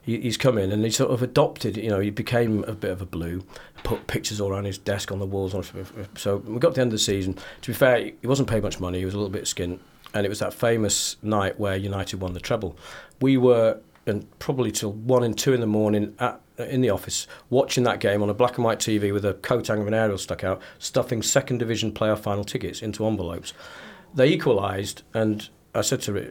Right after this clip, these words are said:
Rich, I said, "They'll win it now. Bet you they win it. Next f-, f-, I'll bet you a fiver." "Oh, they won't win it." So, of course, and of course they, they won it. Um, and I took his money, and I don't think he was very happy about that, 'cause he couldn't afford a fiver at that stage. And we got back to stuffing second division playoff, uh, <laughs> final,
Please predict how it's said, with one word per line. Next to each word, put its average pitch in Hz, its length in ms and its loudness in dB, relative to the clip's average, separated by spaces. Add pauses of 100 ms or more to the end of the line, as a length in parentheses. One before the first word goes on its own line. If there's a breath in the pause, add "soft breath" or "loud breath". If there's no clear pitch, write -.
Rich, 104 220 -4
I - 20 -10
said, - 160 -8
"They'll 110 80 0
win 117 140 -2
it 92 80 -4
now. 90 200 -6
Bet 120 120 -2
you 117 80 0
they 110 60 0
win 101 200 2
it. 90 120 -6
Next - 160 -14
f-, - 180 -16
f-, - 100 -18
I'll 107 240 -8
bet 113 140 -4
you 113 40 -4
a 101 40 -6
fiver." 95 420 -4 (640 soft breath)
"Oh, 92 100 -4
they 87 100 -8
won't 90 160 -6
win 92 140 -8
it." 92 140 -12
So, 104 160 -4
of 92 80 -6
course, 95 240 -6
and 90 80 -4
of 95 80 -8
course 87 160 -6
they, 92 160 -6
they 92 220 -8
won 95 200 -4
it. - 160 -10 (440 loud breath)
Um, 101 340 -4 (120)
and 104 100 0
I 101 60 0
took - 180 -8
his 98 120 -10
money, 87 320 -6
and 107 80 -4
I 101 40 0
don't 104 200 -2
think 98 160 -8
he 98 60 -6
was 95 120 -4
very 98 180 -2
happy - 160 -2
about 92 180 -2
that, 104 80 0
'cause - 100 -4
he 110 60 -4
couldn't 117 200 0
afford 117 280 4
a 104 40 -2
fiver 95 320 0
at 92 80 -2
that 95 160 -2
stage. 107 240 2 (220 loud breath)
And 110 120 0
we 113 40 4
got 120 180 4
back 123 180 2
to - 80 -8
stuffing 120 320 -2
second 113 280 0
division 101 360 0
playoff, 104 400 0 (460 loud breath)
uh, 107 180 2
<laughs> - 140 -4
final, 139 360 4